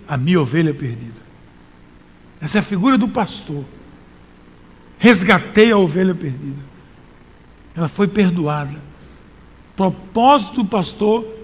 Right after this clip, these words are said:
é resgatar a ovelha perdida. Versículo nove. "Alegrem-se comigo, pois encontrei a moeda perdida." Alegrem-se comigo de novo. "Encontrei a moeda perdida."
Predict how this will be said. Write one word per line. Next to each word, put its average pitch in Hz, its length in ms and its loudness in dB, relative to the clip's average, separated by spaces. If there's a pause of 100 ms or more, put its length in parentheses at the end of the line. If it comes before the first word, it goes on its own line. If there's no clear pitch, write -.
(380)
é 156 60 -4
resgatar 170 500 -2
a - 20 -4
ovelha 147 280 -6
perdida. 147 420 -12 (2500)
Versículo 247 440 2
nove. 190 400 4 (480)
"Alegrem-se 247 600 4
comigo, 254 380 0
pois 220 180 -2
encontrei 269 800 2
a 277 80 4
moeda 240 360 2
perdida." 190 440 -2 (240)
Alegrem-se 247 880 2
comigo 196 400 -2
de 180 80 -6
novo. 170 320 -4 (880)
"Encontrei 240 540 -2
a 247 60 2
moeda 214 300 0
perdida." 165 460 -8